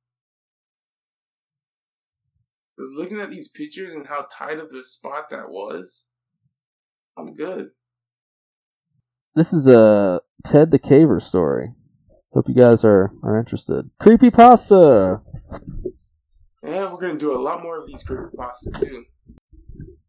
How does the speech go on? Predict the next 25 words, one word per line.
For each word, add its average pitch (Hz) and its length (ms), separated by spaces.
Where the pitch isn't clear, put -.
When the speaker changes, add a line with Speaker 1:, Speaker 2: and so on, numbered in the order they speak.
Speaker 2:
So 131 120
basically, 120 680
to - 80
paraphrase 120 580
what 104 140
happens 90 440
here, 87 280
he 135 160
continues 180 500
to 143 80
go 127 180
through, 113 300
but 107 120
it's 104 120
kinda 104 260
tight. 85 300
He 135 160
actually 147 320
does 123 360
make 123 200
it - 140
through 117 200
at 101 100
some 98 220
point. 92 360